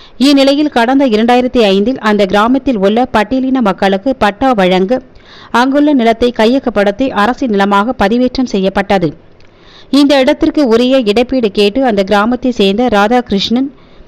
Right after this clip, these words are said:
வகேராவை சேர்ந்தவர்கள் சென்னை உயர்நீதிமன்றத்தில் மனு தாக்கல் செய்தனர். அந்த மனுவை விசாரித்த உயர்நீதிமன்றம் உரிய விசாரணை செய்து தகுதியான நபர்களுக்கு பட்டா வழங்கலாம் என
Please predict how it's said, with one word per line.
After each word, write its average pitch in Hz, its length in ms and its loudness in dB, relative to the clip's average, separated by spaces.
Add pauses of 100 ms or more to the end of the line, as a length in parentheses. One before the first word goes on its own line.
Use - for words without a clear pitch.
(680)
வகேராவை 247 680 0
சேர்ந்தவர்கள் 202 600 0
சென்னை 233 260 2 (120)
உயர்நீதிமன்றத்தில் 240 920 0
மனு 220 240 2
தாக்கல் 247 320 -2
செய்தனர். 180 460 0 (920)
அந்த 262 160 2 (100)
மனுவை 269 380 2
விசாரித்த 240 460 0 (120)
உயர்நீதிமன்றம் 226 840 0
உரிய 254 220 0 (100)
விசாரணை 240 500 0
செய்து 202 240 -2 (140)
தகுதியான 254 380 0 (100)
நபர்களுக்கு 196 480 -2 (100)
பட்டா 208 240 -2 (100)
வழங்கலாம் 196 460 0
என 254 120 -2